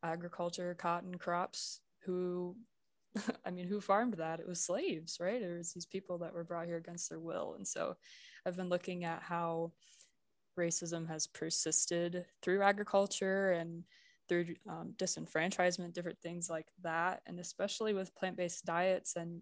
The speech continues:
eating healthier food, like Sakshi was saying, there's these things called food deserts and food insecurity, where there's people, um, poor people or marginalized communities who don't have access to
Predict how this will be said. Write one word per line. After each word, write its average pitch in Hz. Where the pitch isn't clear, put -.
eating 180
healthier 170
food, 180
like 170
Sakshi 180
was 165
saying, 196
there's 175
these -
things 277
called -
food 262
deserts -
and -
food 240
insecurity, 185
where 170
there's 165
people, 180
um, 73
poor 180
people 180
or 170
marginalized 170
communities 180
who 170
don't 170
have 165
access 170
to 165